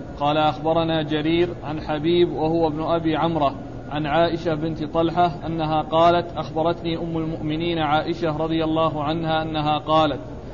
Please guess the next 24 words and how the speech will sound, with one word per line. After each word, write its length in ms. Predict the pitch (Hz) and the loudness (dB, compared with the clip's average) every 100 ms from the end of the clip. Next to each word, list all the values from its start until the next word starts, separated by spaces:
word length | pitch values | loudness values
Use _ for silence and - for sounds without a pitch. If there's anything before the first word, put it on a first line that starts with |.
| - - - | -12 -12 2
قلت: 240 | 175 170 | 2 4
يا 260 | 170 170 170 | 4 6 6
رسول 360 | 160 - 165 | 4 0 -2
الله، 400 | 156 156 165 156 - - - - | 0 2 4 2 0 -10 -14 -2
ألا 280 | 165 170 165 | 2 4 4
نخرج 380 | 170 170 170 165 | 2 0 0 0
فنجاهد، 840 | 156 160 160 147 165 160 160 156 - 156 | -2 -2 -2 0 2 2 0 -2 -4 -6
فنجاهد 580 | 156 151 165 165 160 | -4 0 2 2 0
معك؟ 380 | 156 156 165 180 - - - - - - | 0 0 2 2 -2 -12 -14 -14 -12 -6
فإني 460 | 156 175 175 170 | -4 -2 0 2
لا 320 | 170 175 170 170 | 6 6 6 6
أرى 120 | 170 | 4
عملا 480 | 160 175 175 165 156 | 4 2 2 -2 -2
في 100 | 170 | -4
القرآن 540 | 160 165 165 175 170 | -2 -2 2 2 0
أفضل 500 | 165 170 160 165 160 | 0 -2 0 0 0
من 140 | 160 | -2
الجهاد. 500 | 156 139 151 156 151 - - - - - | -2 -2 0 2 2 -2 -12 -14 -14 -4
قال: 200 | 156 165 | 2 4
"لا، 400 | 156 156 165 156 - - - - | 4 4 4 4 0 -10 -12 -4
ولكن 580 | 151 156 156 170 175 170 | 0 0 0 -2 0 0
أحسن 540 | 170 170 - 165 165 | 0 -2 -4 -4 -2
الجهاد 500 | 151 156 156 170 160 | -2 -2 4 4 4
وأجمله 640 | 156 156 151 143 165 180 | 2 0 -2 -2 2 2